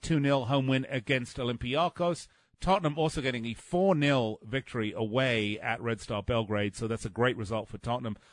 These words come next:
Looks like, look, their league form sucks, but their Champions League form,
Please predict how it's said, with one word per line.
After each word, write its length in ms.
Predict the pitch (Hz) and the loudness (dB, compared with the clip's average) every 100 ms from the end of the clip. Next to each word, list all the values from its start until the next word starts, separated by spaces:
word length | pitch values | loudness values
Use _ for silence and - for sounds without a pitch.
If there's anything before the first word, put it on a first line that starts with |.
| - | -8
Looks 300 | - 208 - | 2 2 2
like, 240 | 233 185 - | 2 2 4
look, 200 | 180 - | 2 4
their 200 | 151 214 | 2 4
league 480 | 139 180 214 127 87 - - | 4 4 4 0 -8 -14 -18
form 400 | - 180 143 117 | -4 2 4 2
sucks, 540 | 107 - 185 120 - - | 0 4 4 4 -2 -6
but 220 | 127 117 | -4 0
their 180 | 131 120 | 0 0
Champions 480 | - 196 220 151 | 0 0 0 -2
League 180 | 117 113 | -2 -2
form, 380 | - 127 113 110 | 0 2 2 0